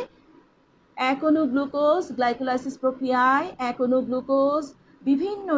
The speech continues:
রাসায়নিক বিক্রিয়ার মাধ্যমে দুই অণু পাইরুভিক অ্যাসিড উৎপন্ন করে এবং এ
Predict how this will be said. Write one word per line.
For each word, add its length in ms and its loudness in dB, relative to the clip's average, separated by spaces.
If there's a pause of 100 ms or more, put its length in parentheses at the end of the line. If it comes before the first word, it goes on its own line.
(120)
রাসায়নিক 560 0
বিক্রিয়ার 420 -2
মাধ্যমে 440 0 (640)
দুই 400 2 (240)
অণু 320 2 (220)
পাইরুভিক 440 2
অ্যাসিড 240 -6
উৎপন্ন 340 -4 (160)
করে 240 2 (480)
এবং 140 0 (220)
এ 20 4